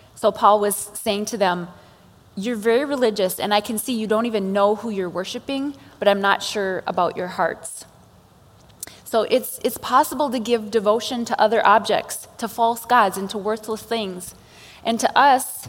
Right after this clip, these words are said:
in our modern world, it's a little more subtle, but we can give our attention to a lot of things that aren't worthy. We can give our attention to popularity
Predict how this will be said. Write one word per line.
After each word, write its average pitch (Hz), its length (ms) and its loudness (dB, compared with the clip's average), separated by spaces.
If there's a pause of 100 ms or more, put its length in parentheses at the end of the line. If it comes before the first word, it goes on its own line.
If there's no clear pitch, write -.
in 233 140 -2
our 226 100 2
modern 233 380 2
world, 202 260 2
it's 190 180 -2
a 220 60 -2
little 240 240 2
more 262 180 0
subtle, 202 540 2 (640)
but 214 80 6
we 262 180 0
can 294 220 0
give 240 400 0 (160)
our 214 120 4
attention 214 720 -4
to 214 220 -4
a - 20 0
lot 196 480 4
of 214 160 -4
things 185 340 -6
that 190 120 0
aren't 170 380 -2 (120)
worthy. 175 460 -6 (2000)
We 226 80 -4
can 233 180 0
give 214 180 4
our 214 100 8
attention 226 580 0
to 202 760 -2
popularity 196 960 -2